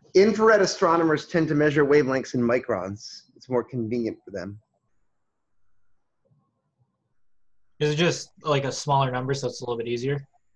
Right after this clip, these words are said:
Speaker 2: Or
Speaker 1: That's exactly it, right?
Speaker 2: Yeah.
Speaker 1: You don't measure the length of an ant in feet, you measure the length of an ant in inches.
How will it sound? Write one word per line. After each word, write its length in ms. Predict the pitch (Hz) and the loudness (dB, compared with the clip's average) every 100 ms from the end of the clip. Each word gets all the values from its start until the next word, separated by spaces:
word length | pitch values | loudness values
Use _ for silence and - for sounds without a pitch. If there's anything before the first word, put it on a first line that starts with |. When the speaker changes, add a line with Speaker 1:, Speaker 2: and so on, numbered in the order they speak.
| _ _ | _ _
Speaker 2:
Or 300 | - 120 117 113 | -12 -10 -8 -6
Speaker 1:
That's 160 | 135 | -6
exactly 500 | 160 131 147 147 151 | -6 -2 -2 0 4
it, 200 | 185 - | 4 2
right? 360 | 113 127 170 - - _ _ _ - _ - | 0 2 2 -2 -18 _ _ _ -20 _ -20
Speaker 2:
Yeah. 120 | - 117 _ _ _ - | -18 -18 _ _ _ -2
Speaker 1:
You 160 | 143 | 4
don't 200 | 165 165 | 4 4
measure 600 | 165 165 160 165 151 143 127 | 4 2 4 2 4 2 0
the 100 | 131 | 0
length 280 | 139 147 | 0 -2
of 100 | 143 | -4
an 80 | 120 | -2
ant 280 | 120 131 131 | -2 -4 -4
in 120 | 117 | -10
feet, 400 | 101 156 143 - | -6 -4 -6 -6
you 80 | 131 | -6
measure 260 | 117 117 120 | -4 -4 -6
the 80 | |
length 240 | 113 113 113 | -6 -8 -8
of 60 | |
an 100 | 107 | -8
ant 240 | 110 113 - | -6 -6 -6
in 60 | |
inches. 580 | 123 131 - - - - | -8 -6 -10 -16 -18 -20